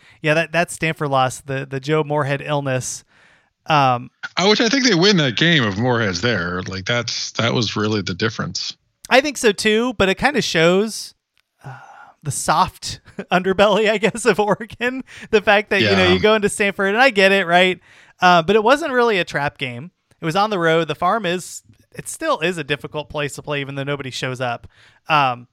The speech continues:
Speaker 1: but, you know, th-, this was a game sandwiched between Arizona and Cal. And, you know, when you don't have your coordinator and, and you run the offense that you're trying to run,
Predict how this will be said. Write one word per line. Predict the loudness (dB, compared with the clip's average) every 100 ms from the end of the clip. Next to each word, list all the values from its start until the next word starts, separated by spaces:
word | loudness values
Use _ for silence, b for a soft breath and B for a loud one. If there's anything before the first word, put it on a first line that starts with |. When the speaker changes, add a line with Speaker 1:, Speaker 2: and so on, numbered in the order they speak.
| _
Speaker 1:
but, | -2
you | 0
know, | -2
th-, | -4 -8
this | -8
was | -8
a | -8
game | -6 -6 -8
sandwiched | -8 -8 -8 -10
between | -14 -10 -8 -8
Arizona | -6 -4 -2 -4 -6
and | -10
Cal. | -6 -4 -4 -6 -16 _ b b b b _
And, | -2 0 0 -2 -6 -14 -16 -12
you | -6
know, | -4 -2
when | -4
you | -4
don't | -4
have | -4 -4
your | -8
coordinator | -6 -6 -4 -4 -4 -6 -8 _ -14
and, | -10
and | -8 -8
you | -4
run | -4 -4
the | -4
offense | -2 -4 -6 -10
that | -12
you're | -10 -8
trying | -6 -6
to | -4
run, | -2 -2 -2 -6